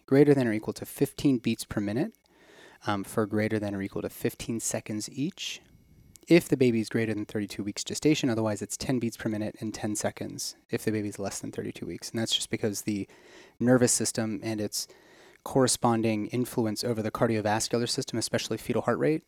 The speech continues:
is gonna change as a baby gets more and more mature and closer to term. A fetus that is not acidotic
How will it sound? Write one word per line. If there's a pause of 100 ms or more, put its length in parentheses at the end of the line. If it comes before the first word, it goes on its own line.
(380)
is
gonna
change
as
a
baby
gets
more
and
more
mature
and
closer
to
term. (1500)
A
fetus
that
is
not
acidotic